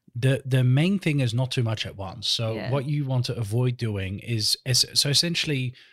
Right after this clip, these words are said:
Speaker 1: what you're trying to achieve with A B testing, right, in, in a really basic way is,
Speaker 2: Mm-hmm.
Speaker 1: I want to show you something different to the next person that's looking to see whether, you know, which, if version A or version B is more successful.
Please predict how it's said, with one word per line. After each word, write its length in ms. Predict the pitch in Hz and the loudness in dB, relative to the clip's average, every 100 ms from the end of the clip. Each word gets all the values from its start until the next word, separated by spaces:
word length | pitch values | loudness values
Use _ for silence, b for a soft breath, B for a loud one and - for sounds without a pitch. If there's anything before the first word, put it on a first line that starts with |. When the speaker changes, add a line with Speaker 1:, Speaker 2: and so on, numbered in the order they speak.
| B - | B -2
Speaker 1:
what 160 | 156 | 0
you're 140 | 156 147 | 2 0
trying 320 | 147 139 135 | 2 2 2
to 100 | 123 | -2
achieve 380 | 107 - 117 113 | -2 0 0 0
with 100 | 107 | -4
A 140 | 107 | -4
B 180 | 101 104 | -2 -4
testing, 420 | 104 98 - 90 | -2 -4 -4 -8
right, 260 | 87 101 - | -8 -10 -10
in, 260 | 113 107 107 | -8 -6 -4
in 280 | 120 113 110 | -2 -2 0
a 160 | 104 - - | -2 -6 -8
really 360 | 104 131 127 120 | 0 0 2 0
basic 480 | 107 104 - 104 - | 0 -2 -2 -4 -8
way 220 | 92 80 | -12 -12
is, 320 | - 110 107 | -10 -8 -8
Speaker 2:
Mm-hmm. 180 | - - - - | -10 -20 -10 0
Speaker 1:
I 140 | 131 | 2
want 240 | 143 143 127 | 2 0 -2
to 60 | |
show 220 | 131 135 117 | -2 0 0
you 400 | 107 120 180 247 b b - | 0 -2 -4 -6 b b -6
something 460 | - 131 127 113 | -2 0 0 -2
different 540 | 110 123 175 226 226 - | -2 -4 -6 -8 -10 -6
to 140 | 131 | -2
the 120 | 120 110 | 0 -2
next 180 | 110 | -4
person 380 | - 107 - 104 | -6 -4 -4 -4
that's 240 | 101 98 104 | -6 -8 -10
looking 420 | 95 123 196 247 B B | -8 -8 -8 -10 B B
to 100 | - | 0
see 340 | 120 - 131 120 | 2 4 2 2
whether, 580 | 113 107 107 107 107 92 - | 0 0 0 -2 -4 -8 -6
you 120 | 117 | -4
know, 120 | 101 | -2
which, 320 | 101 120 - - | 0 0 0 -2
if 260 | 120 - - | -4 -2 0
version 340 | 131 117 117 | 2 4 2
A 220 | 110 156 | 0 -2
or 80 | 160 | -2
version 360 | 120 120 110 107 | 2 2 2 0
B 200 | 107 104 | 0 -2
is 120 | 95 | -4
more 180 | 101 95 | -6 -4
successful. 680 | - 95 107 101 - - | -4 -4 -6 -6 -6 -12